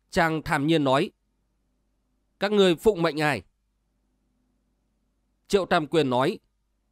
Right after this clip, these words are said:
"Tất nhiên là phụng mệnh của chủ nhân rồi." Phương Tuyết Nghi trầm ngâm một lát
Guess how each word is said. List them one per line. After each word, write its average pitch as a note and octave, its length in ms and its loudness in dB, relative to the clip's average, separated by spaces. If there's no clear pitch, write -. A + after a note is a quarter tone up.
"Tất B3+ 120 0
nhiên A3 300 0
là F#3+ 180 4
phụng A3+ 340 -2
mệnh F#3 220 -2
của G3 180 4
chủ A3 140 -4
nhân F3 280 2
rồi." D3+ 200 2
Phương G3+ 140 2
Tuyết G#3+ 160 0
Nghi F#3 240 2
trầm D#3+ 300 -2
ngâm E3 160 0
một D3 160 -2
lát D#3+ 180 0